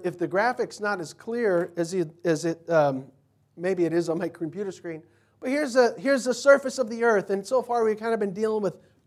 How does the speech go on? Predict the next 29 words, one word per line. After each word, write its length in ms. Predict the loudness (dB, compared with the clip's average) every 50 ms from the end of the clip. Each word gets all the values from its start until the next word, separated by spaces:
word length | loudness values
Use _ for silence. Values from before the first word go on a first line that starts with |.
| _ _ _ _ _
stuff 400 | -20 -8 -2 0 0 2 2 0
on 140 | -2 -2
the 60 | 0 0
earth, 260 | 2 2 2 0 0 2
like 400 | 4 4 6 4 2 -4 -12 -20 _ _ _ _ _ _ _ _
the 80 | -4 -4
churches 760 | 0 4 4 4 4 2 0 -6 -8 -8 -12 -18 -20 -20 -20 _ _ _ _ _ _ _ _ _ _ _ _ _ _ _ _ _ _ _ _ _ _
and, 360 | 0 2 4 4 2 0 -2 -2 0
and 140 | 0 0
so 220 | 2 2 2 2 2
on. 200 | 0 -2 -4 -6
Thanks, 260 | -8 -8 -8 -8 -10
Jimmy. 240 | -12 -10 -10 -10 -12 -14 _ _ _ _ _ _ _ _ _ -2
And, 320 | 0 2 2 0 -2 -6 -14 _ _ _ _ _ _ _ _ _ _ _
and 180 | 0 0 2 2
now, 540 | 2 2 2 2 2 2 2 0 -2 -4 -10 _ _ _ _ _
um, 340 | 2 4 4 4 4 2 -2 -6 -14 -4
John's 500 | 4 8 10 10 10 8 6 4 0 -4 -8 -12 -2 0
gonna 240 | 2 4 4 2
be 540 | 0 -2 -6 -4 -2 -2 0 0 -2 -4 -6 -10 _ 2
up 240 | 4 4 4 4 0
in 140 | -2 -2 0
heaven, 400 | -2 -2 -2 -2 -4 -8 -12 -16 -20 _ _ _ _ _ _ _ _ _ _ _ _ _ _ _ _ _ _ _
the 80 | -4 2
vision 320 | 4 4 4 4 4 2
of 120 | 2 2
God's 380 | 4 4 4 4 2 0 -6 -10
throne. 400 | -8 -6 -4 -4 -4 -6 -8 -12 -18 _ _ _ _ _ _ _ _ _ _ _ _ _
And 200 | 2 2 2 2